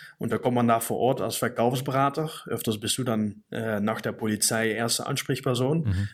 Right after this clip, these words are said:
Speaker 1: Ähm, sehr oft wird am gleichen Tag oder für den nächsten Tag noch ein Termin ausgemacht mit uns, äh, weil sofort ein Alarmsystem installiert werden muss.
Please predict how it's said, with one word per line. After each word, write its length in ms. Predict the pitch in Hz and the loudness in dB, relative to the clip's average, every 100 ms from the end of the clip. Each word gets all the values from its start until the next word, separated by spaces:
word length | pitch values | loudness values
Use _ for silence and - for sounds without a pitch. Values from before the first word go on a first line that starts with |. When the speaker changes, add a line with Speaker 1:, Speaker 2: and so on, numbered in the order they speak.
| - | -8
Speaker 1:
Ähm, 380 | 110 107 104 104 | -4 -2 -2 0
sehr 220 | 107 113 | 2 4
oft 160 | 104 - | 2 0
wird 120 | 117 | 0
am 120 | 113 | 2
gleichen 400 | 110 113 120 117 | 4 4 2 -2
Tag 320 | 120 120 123 | 2 2 2
oder 100 | 117 | -2
für 140 | 113 117 | -4 0
den 100 | 110 | 2
nächsten 300 | 123 - 110 | 2 0 0
Tag 180 | 110 - | 0 0
noch 100 | 113 | -4
ein 100 | 117 | 0
Termin 300 | 110 120 143 | 2 2 2
ausgemacht 480 | 123 - 127 123 | -2 0 0 0
mit 120 | 131 - | -2 -2
uns, 380 | 143 147 - - - - - | -2 -2 -4 -8 -18 -18 -8
äh, 80 | 113 | -4
weil 500 | 107 104 107 104 - | -2 0 0 0 -6
sofort 500 | - 120 113 123 123 | 0 0 2 0 0
ein 60 | 113 | 0
Alarmsystem 580 | 113 117 127 123 131 127 | 2 2 2 0 -2 -2
installiert 480 | 127 - 127 131 127 | 0 2 2 0 -2
werden 400 | 131 123 127 123 | 0 0 2 2
muss. 380 | 131 165 - | 2 2 -2